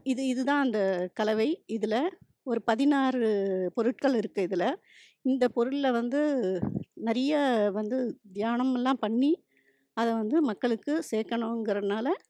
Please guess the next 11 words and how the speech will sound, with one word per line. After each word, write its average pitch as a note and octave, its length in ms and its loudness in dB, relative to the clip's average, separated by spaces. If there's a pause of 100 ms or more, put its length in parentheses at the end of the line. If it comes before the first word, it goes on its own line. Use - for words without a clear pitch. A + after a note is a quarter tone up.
(160)
நாங்க A3+ 300 -2
இதை F#3+ 220 0
வந்து B3 320 -2 (120)
கொடுக்குறோம். A3 460 -2 (640)
இதுல C4+ 300 0
வந்து C4 560 -2
அற்புத D4 420 -2
பலன் B3 320 2
கிடைச்சிருக்கு A#3 600 0
நிறைய G#3 280 0
பேருக்கு. A3+ 480 -4